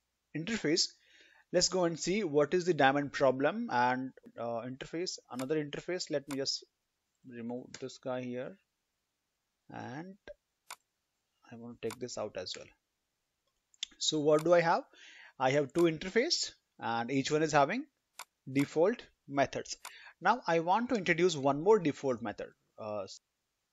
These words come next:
class. So rename it, let's make it very easy, transfer money.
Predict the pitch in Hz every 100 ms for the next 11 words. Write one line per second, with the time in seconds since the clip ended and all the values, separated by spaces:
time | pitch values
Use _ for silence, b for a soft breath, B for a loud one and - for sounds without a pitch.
0 | _ _ _ _ _ 165 151 202 226 -
1 | - _ _ _ _ - _ - 135 131
2 | 151 165 160 147 143 135 127 135 135 175
3 | 226 - _ - 139 151 - 165 160 131
4 | 127 120